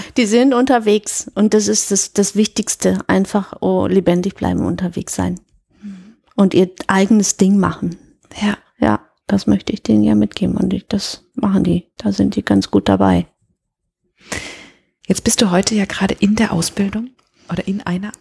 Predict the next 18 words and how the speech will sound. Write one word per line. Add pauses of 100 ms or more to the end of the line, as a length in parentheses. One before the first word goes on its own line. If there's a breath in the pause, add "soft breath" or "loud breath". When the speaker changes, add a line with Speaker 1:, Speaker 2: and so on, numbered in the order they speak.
Speaker 2:
Weiterausbi-,
in
einer
Weiterbildung
deiner
selbst,
um
die
Ausbildung
besser
zu
machen.
Speaker 1:
Ja.
Speaker 2:
<laughs>
Hast
du
denn,
ja,